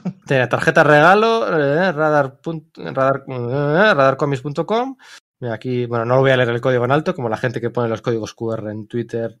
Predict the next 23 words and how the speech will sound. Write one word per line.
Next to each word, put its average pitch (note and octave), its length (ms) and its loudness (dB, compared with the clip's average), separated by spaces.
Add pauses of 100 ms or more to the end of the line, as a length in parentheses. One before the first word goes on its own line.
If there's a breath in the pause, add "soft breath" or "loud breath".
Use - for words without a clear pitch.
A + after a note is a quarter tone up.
eh, A2+ 640 -8
que - 100 -14
hace G#2+ 200 -12
falta G#2+ 240 -14
ser, A2+ 200 -14 (680 loud breath)
eh, A2+ 460 0
estúpido. C#3+ 600 -10
Eh, A2+ 920 0 (300)
un D3+ 140 -2
año D3+ 160 4
de C3+ 80 6
validez E3 380 6
desde B2+ 180 2
la A#2 100 2
fecha B2 220 -2
de A2+ 80 0
compra. F#2+ 340 -16
Y A#2+ 60 -8
es A#2+ 80 -6
así, B2+ 200 -8
pues, C#3 200 -12
una, G#2 320 -18
una, A2 220 -20